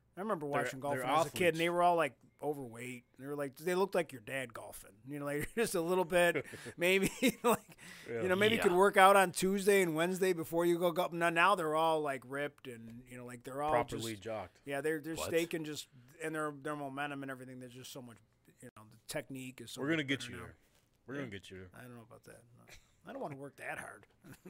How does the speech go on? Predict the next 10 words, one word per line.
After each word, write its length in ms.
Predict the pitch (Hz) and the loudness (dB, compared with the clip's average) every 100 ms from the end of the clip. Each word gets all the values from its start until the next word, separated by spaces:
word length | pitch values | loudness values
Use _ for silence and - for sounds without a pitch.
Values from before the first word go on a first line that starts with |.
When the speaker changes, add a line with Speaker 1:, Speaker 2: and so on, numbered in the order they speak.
| - - | -20 -6
Speaker 1:
<laughs> 140 | 160 - - - | -6 -6 -18 -20
Fuck 200 | 165 - | -20 -20
it. 100 | - 92 | -16 -12
Speaker 2:
All 1120 | 85 78 _ - 139 - - 622 605 640 - - 220 - | -12 -14 _ -20 -20 -20 -20 -20 -20 -10 -10 -4 -4 -2
right. 100 | 226 | -4
<laughs> 40 | - | 2
Nonetheless, 680 | 180 196 180 175 160 190 110 | 4 6 6 6 4 2 0
Speaker 3:
Yeah, 160 | 113 | 4
all 100 | 107 | 4
right. 160 | 131 | 4